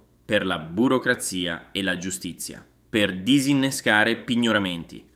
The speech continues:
accelerare visti e riordinare sentenze sbilanciate. Sintonizzeremo l'area zero tre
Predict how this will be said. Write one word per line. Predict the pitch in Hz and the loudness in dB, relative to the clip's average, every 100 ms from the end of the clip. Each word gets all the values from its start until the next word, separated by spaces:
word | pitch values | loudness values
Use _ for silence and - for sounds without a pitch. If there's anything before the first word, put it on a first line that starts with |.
| - | -2
accelerare | 104 - 123 120 110 104 110 107 - | 0 0 2 4 6 6 4 2 -2
visti | 92 104 131 - 80 69 _ | -4 4 4 4 -4 -14 _
e | 107 | -4
riordinare | 107 123 143 135 98 87 85 - - | 0 2 2 2 0 0 -4 -10 -18
sentenze | - - 127 120 92 87 - 78 - | -6 0 0 0 -4 -4 -8 -10 -14
sbilanciate. | - 104 113 110 104 73 71 - _ - - | -10 -2 0 0 -2 -10 -14 -20 _ -20 -18
Sintonizzeremo | - 123 113 117 110 120 117 110 107 - | -6 -4 0 0 4 4 4 2 0 -2
l'area | 104 104 104 98 95 95 | 2 4 4 2 -2 0
zero | 123 143 117 | 4 6 4
tre | - 90 87 - | 0 -4 -4 -12